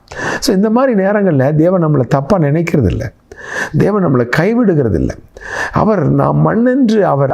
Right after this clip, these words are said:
அறிந்திருக்கிறார், அவர் நம் மண்ணென்று நினைவு கூறுகிறார். சரி, பாவம், அவனுடைய மனவேதனையில சொல்றான், அவன் மனுஷன் தானே. பாத்தீங்களா? தேவன்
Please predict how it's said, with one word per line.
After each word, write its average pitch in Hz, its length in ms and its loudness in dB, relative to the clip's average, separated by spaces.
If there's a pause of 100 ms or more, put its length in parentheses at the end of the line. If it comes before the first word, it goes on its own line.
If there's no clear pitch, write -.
அறிந்திருக்கிறார், 190 760 0 (240)
அவர் - 280 0
நம் 143 180 0
மண்ணென்று 226 480 0 (100)
நினைவு 254 380 2 (100)
கூறுகிறார். 139 580 0 (420)
சரி, 120 300 0 (140)
பாவம், 123 480 0
அவனுடைய 104 320 4 (100)
மனவேதனையில 139 720 2
சொல்றான், 101 240 2
அவன் 180 220 4
மனுஷன் 185 460 2
தானே. 98 220 2 (680)
பாத்தீங்களா? 220 380 0 (120)
தேவன் 208 440 2